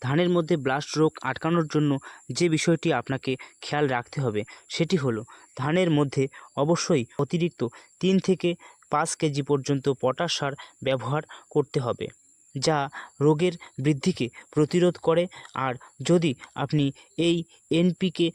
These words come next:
জিরো জিরো পঞ্চাশ স্প্রে করেন, তাহলেও আর পটাশ সার ব্যবহার করতে হবে না। এই এনপিকে সারের ব্যবহারেই আপনার পটাশের পরিপূর্ণতা পাবে। তাই অবশ্যই আপনাকে এই সময় এনপিকে জিরো জিরো পঞ্চাশ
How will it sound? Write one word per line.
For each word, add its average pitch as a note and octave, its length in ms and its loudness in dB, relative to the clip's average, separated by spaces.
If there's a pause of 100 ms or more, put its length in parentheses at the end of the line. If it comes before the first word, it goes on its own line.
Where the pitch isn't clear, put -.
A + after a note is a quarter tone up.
(180)
জিরো E3+ 220 2
জিরো D3+ 220 2 (100)
পঞ্চাশ C#3 400 0 (320)
স্প্রে - 300 -2
করেন, C#3 300 0 (280)
তাহলেও D3 460 2 (400)
আর C3 80 -2 (280)
পটাশ D3 420 0
সার C#3 180 -2 (240)
ব্যবহার C3+ 380 0 (360)
করতে D3 300 0
হবে B2+ 260 0
না। D3+ 100 -2 (320)
এই D#3 120 0 (120)
এনপিকে E3 380 -2
সারের D3 300 0
ব্যবহারেই C3 580 2 (280)
আপনার B2+ 340 -2 (260)
পটাশের D#3+ 440 0
পরিপূর্ণতা C3 720 0 (280)
পাবে। A2 260 0 (300)
তাই C3+ 160 0 (280)
অবশ্যই E3 480 0 (100)
আপনাকে C3+ 340 -4 (320)
এই E3+ 160 2
সময় B2 340 0 (280)
এনপিকে E3 480 0 (280)
জিরো E3+ 260 4
জিরো D#3+ 200 4
পঞ্চাশ C#3 380 0